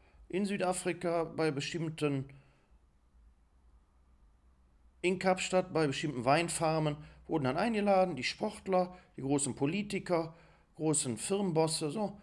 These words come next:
Da wurde dann mal gesagt, okay, da wird Christian Salvator mal Zweiter, Colombo gewinnt, der das, wurde ein bisschen hin und her geschoben. Und man hat allererst einmal,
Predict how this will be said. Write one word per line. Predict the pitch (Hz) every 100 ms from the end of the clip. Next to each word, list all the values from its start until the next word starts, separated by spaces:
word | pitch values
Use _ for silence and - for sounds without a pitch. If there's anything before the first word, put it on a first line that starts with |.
| -
Da | -
wurde | 190
dann | 180
mal | 180
gesagt, | 165 175 175
okay, | 165 165 175 180 180 - - -
da | 202
wird | 190
Christian | - 175 170 156 160 160 - -
Salvator | - 143 147 147 147 135
mal | 117 107
Zweiter, | - 196 196 196 175
Colombo | 165 127 147 151 131 127
gewinnt, | 143 202 202 196 -
der | 143 143
das, | - 190 180 - - - -
wurde | 220
ein | 202
bisschen | 190 151
hin | 151
und | 147
her | 131
geschoben. | 139 - 175 170 - - -
Und |
man | -
hat | 226 -
allererst | 202 220 196 -
einmal, | 156 143 151 214